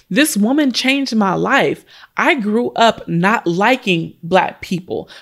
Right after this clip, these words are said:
I grew up being taught to hate black people.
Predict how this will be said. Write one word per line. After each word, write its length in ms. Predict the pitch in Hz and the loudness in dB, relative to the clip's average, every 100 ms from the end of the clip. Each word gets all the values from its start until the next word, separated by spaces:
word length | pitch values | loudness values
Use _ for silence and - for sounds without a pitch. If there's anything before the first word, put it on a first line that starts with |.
| _ | _
I 200 | 233 339 | -2 -2
grew 220 | 214 254 | 0 4
up 260 | 247 240 170 | 4 2 -2
being 340 | 233 233 180 | -2 -2 -4
taught 480 | - - 269 - - | -6 0 0 0 -6
to 200 | - 208 | -2 -2
hate 640 | 180 165 - 240 339 330 - | -2 -12 -8 0 2 2 0
black 340 | 165 143 - | 0 0 -6
people. 460 | 160 - - - | -12 -10 -12 -12